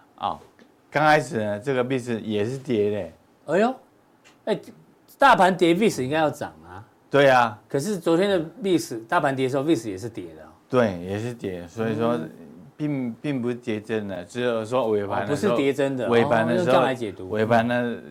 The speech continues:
Speaker 1: 哎，也拉上来啊，
Speaker 2: 嗯哼。
Speaker 1: 呃，那vis拉上来，所以说我们来看呢，哦，并没有看到很特别的，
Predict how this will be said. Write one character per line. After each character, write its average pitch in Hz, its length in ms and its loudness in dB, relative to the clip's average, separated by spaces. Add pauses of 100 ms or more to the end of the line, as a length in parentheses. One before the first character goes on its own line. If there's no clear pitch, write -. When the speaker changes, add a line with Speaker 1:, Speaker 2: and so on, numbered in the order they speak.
Speaker 1:
哎， 110 240 -8
也 104 300 -6
拉 117 240 4
上 117 240 -6
来 - 60 -10
啊， 85 340 -18
Speaker 2:
嗯 127 160 -10
哼。 139 140 -8
Speaker 1:
呃， 85 380 -14
那 117 140 0
vis 98 640 -6
拉 92 180 -10
上 90 200 -12
来， 82 80 -20 (100)
所 113 160 -6
以 117 40 2
说 123 140 -2 (760)
我 104 120 -10
们 110 120 -4
来 117 160 0
看 135 280 0
呢， 101 80 -6
哦， 87 520 -8
并 135 120 -4
没 139 120 0
有 117 100 2
看 123 220 -4
到 117 280 0 (160)
很 87 400 -12 (220)
特 131 180 -4
别 101 220 -4
的， 95 340 -6